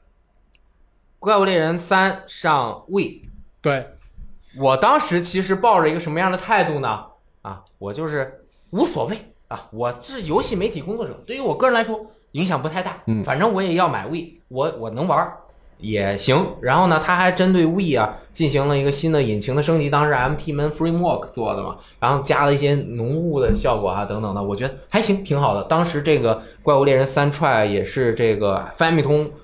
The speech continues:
Speaker 1: 满分评价啊，虽然很多玩家的评价就是七七八八，但是呢，我，我们玩家们应该有一种预感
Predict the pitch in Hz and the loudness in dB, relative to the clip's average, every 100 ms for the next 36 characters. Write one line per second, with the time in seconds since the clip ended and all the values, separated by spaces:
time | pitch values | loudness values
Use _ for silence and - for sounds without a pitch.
0 | - - 135 113 110 160 160 143 117 107 | -20 -6 0 0 2 2 2 0 -2 -2
1 | 104 - - - _ 101 90 - 131 131 | -4 -12 -20 -20 _ -6 -6 -2 0 2
2 | 113 104 117 107 117 120 110 107 110 98 | 0 0 0 0 0 -2 -2 -4 -4 -4
3 | 98 107 101 101 120 127 127 127 131 131 | -6 -8 -8 -8 -6 -2 0 2 0 -2
4 | - - - - - - - - 285 269 | -10 -20 -20 -20 -20 -20 -20 0 2 4
5 | - 240 185 - - - - - - - | 4 4 2 0 -10 -14 -14 -16 -20 -6
6 | 139 135 - - 135 127 147 - 147 120 | 0 0 -2 -8 0 0 2 -2 0 2
7 | 165 220 226 226 233 233 180 113 175 127 | 4 2 2 2 2 2 0 -2 -2 -2
8 | 131 226 277 - - | -2 -2 -2 -2 -10